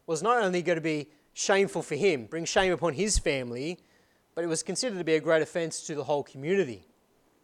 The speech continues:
One writer said this, he said his guest was hungry after a long journey, and custom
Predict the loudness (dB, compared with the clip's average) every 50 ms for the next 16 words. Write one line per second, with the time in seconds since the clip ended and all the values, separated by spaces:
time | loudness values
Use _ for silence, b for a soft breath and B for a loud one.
0 | _ _ _ _ _ _ _ _ _ _ -14 -8 -4 -2 0 4 4 4 6 4
1 | 2 2 0 0 0 0 0 0 0 0 -2 -2 0 0 0 0 -2 -4 -4 0
2 | 0 2 2 0 -2 -4 -6 -6 -6 -4 -2 -2 0 0 -2 -2 -4 -4 -4 -6
3 | -6 -10 b b b b b b b b b b b b -4 -2 -2 -2 0 0
4 | 0 2 2 2 2 2 0 -2 -2 -2 -2 0 0 -2 -2 -4 -6 -8 -8 -10
5 | -6 -2 0 0 2 0 -2 -2 -2 -4 -4 -4 -6 -10